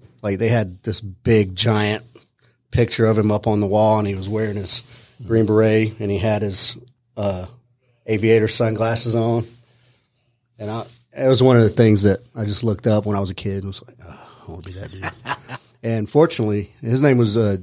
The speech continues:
Jim, his name was James Gordon Williams, Jimmy Williams. Fortunately, he was a, he liked to take pictures. So he did three tour, well, two and a half tours in Vietnam.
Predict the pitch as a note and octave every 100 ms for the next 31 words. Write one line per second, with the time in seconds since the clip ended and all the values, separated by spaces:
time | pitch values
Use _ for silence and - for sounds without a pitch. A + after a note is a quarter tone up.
0 | G#2+ A2 A2 A#2+ G#2+ D3 D#3 B2+ G#2 B2+
1 | A#2+ G#2+ B2 G#2+ G2+ F#2+ F2 A#2 A2 G2+
2 | G2+ F2+ - - - - - - _ _
3 | _ - D3 - A2+ G2 F#2+ G2+ B2+ G2+
4 | F#2+ F2+ - - - - A#2 G#2 G2+ -
5 | G2 G#2+ F#2+ F#2+ - - _ - G#2 F#2+
6 | _ _ _ C#3+ E3 C#3+ C3 A#2 B2 A#2+
7 | - A2+ G2+ - A#2 A#2 A2 - A2 F#2
8 | F2+ F#2+ F2+ F2 E2+